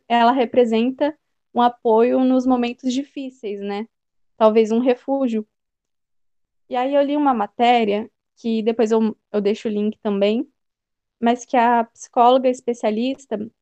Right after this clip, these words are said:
ela explica a fé como o poder de compensar a fragilidade humana diante das forças que muitas vezes não compreendemos.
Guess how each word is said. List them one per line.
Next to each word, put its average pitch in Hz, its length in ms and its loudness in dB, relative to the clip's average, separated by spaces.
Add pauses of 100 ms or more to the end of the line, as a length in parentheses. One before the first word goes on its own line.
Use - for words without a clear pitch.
ela 220 200 2
explica 240 440 -8
a - 40 -8
fé 247 460 0 (1120)
como 247 560 -2 (1000)
o 240 80 -14
poder 240 520 0
de - 140 -14
compensar 269 640 0
a 277 60 0
fragilidade 247 720 0
humana 233 560 0
diante 240 460 -2
das 262 200 2
forças 254 600 -4 (380)
que - 80 -4
muitas 262 380 2
vezes 254 300 4
não 262 420 2
compreendemos. 269 1040 0